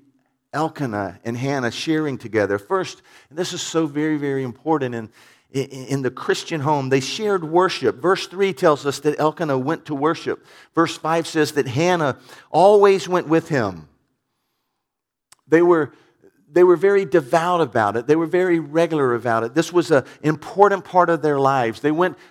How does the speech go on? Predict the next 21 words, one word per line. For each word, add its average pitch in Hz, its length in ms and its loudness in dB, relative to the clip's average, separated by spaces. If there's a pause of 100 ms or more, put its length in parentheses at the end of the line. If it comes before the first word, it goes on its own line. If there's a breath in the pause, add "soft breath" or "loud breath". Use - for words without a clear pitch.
to 170 100 -2
worship 156 540 0
year 175 400 2
after 139 220 -4
year 156 400 2
after 135 220 -4
year, 151 420 2
and 131 160 -6
every 175 320 2
year 151 260 2
they 147 140 2
went 175 240 0
at 151 180 0
least 185 460 -4
three 190 320 -4
times 127 440 -4
to - 80 -14
celebrate 147 600 2 (320 loud breath)
the 147 100 4
different 156 460 2
feasts. - 840 -2